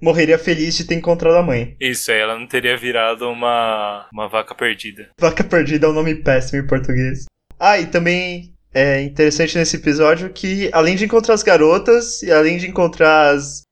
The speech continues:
Speaker 1: as versões Loli dele mesmo e da Hanekawa, ele também fala com uma policial. E sabemos que, que existem outros policiais na vida do Araragi.
Speaker 2: Sim,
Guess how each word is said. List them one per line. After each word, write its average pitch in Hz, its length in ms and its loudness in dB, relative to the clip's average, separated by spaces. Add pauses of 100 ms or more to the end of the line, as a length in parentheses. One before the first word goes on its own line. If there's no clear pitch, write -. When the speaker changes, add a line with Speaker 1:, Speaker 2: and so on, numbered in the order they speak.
(220)
Speaker 1:
as 143 140 0
versões 151 460 2
Loli 143 440 2
dele 131 280 -2
mesmo 127 340 -2
e 127 60 -6
da 123 200 2
Hanekawa, 139 540 2
ele 190 200 -6 (340)
também 170 240 -2
fala 190 180 2
com 190 140 -2
uma 202 100 -2
policial. 196 760 0 (200)
E 170 80 -12
sabemos 156 520 -2
que, - 160 -16 (160)
que - 80 -2
existem 202 380 0
outros 214 280 0
policiais 226 540 0
na 147 120 0
vida 131 200 -2
do 127 80 -2
Araragi. 120 520 2
Speaker 2:
Sim, 151 580 -4